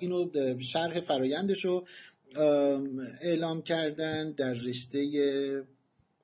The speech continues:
زیست شناسی. در رشته شیمی پل رومائو و آدیلیا آلارساو، آلارکاو احتمالاً، آلارکاو و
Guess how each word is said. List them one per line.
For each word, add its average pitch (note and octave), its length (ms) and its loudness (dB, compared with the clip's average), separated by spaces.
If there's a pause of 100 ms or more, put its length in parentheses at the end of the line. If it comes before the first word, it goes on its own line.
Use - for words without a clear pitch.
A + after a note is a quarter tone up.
(280)
زیست C3 280 -4
شناسی. - 460 -6 (560)
در A3+ 180 6
رشته C4+ 460 2
شیمی G3+ 540 2
پل B3+ 400 0
رومائو F#3 800 2
و E3 400 4 (440)
آدیلیا D#3+ 960 2 (480)
آلارساو، D#3 1300 4
آلارکاو C#3+ 600 2
احتمالاً، B2 540 -2
آلارکاو D3 680 0 (680)
و D#3 1000 4